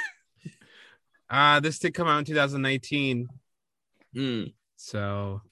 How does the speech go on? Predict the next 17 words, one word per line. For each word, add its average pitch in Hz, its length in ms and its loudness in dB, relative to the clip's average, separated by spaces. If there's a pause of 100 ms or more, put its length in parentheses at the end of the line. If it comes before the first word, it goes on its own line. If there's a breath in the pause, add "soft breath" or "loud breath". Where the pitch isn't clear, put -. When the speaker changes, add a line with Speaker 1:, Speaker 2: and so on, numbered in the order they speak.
(200)
Speaker 1:
hmm, 175 240 0 (180)
I 113 140 -2
think, 135 320 0
uh, 135 440 4
yeah, 143 260 2 (280)
I 127 120 -2
think, 139 220 0
Speaker 2:
Yep. 123 220 0
Speaker 1:
I 131 60 2
think 143 160 2
this 143 180 0
one 143 120 2
is 135 80 -2
Raph. 123 320 4 (500)
<laughs> 120 280 -4 (680 loud breath)
Speaker 2:
And 139 200 8
a 127 360 8